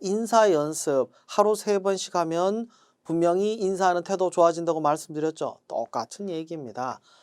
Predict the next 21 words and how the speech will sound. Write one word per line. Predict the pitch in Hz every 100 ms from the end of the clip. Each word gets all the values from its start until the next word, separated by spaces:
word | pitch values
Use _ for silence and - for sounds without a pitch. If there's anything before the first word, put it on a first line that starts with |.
| _ -
반복 | 135 139 156 165 185 185 -
연습 | 123 123 135 143 113 _ _
많이 | - 127 143 165
할수록 | 165 165 - 175 170
좋은데 | - 135 120 117 151 127 - _ _ _ _
지금은 | - 170 214 302
면접까지 | 277 202 220 233 208
시간이 | 202 - 226 220
많이 | 185 175 175
없기 | 160 156
때문에 | 147 143 117 120 135 - _ _
더 | - 135 139 175
많이 | 147 113 117 147
하셔야 | 151 156 165 160
될 | 147 135
것 | 151
같네요. | 135 135 139 110 156 247 262 _ _ _ _ _ _ _ _ _ _ _ _ _ _ _ _ _ _ _ _ _ _ _
운전직 | 160 170 180 180 170 196 240 -
김무상 | - 156 147 151 151 156 185 196 202 214
사원의 | - 185 156 170 185
얘기입니다. | 120 110 92 - -